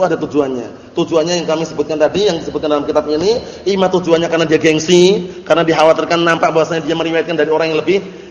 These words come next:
muda dari dirinya, atau sebabnya karena barakallahu fikum, eh,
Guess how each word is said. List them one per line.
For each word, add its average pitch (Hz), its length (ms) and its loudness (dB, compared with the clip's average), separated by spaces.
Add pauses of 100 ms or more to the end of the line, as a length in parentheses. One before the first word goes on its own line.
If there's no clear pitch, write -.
(160)
muda 185 240 4
dari 156 160 0
dirinya, 160 560 -2 (240)
atau 196 280 2
sebabnya 214 440 -2
karena 202 240 2
barakallahu 180 520 0
fikum, 202 400 -2 (1120)
eh, 156 920 0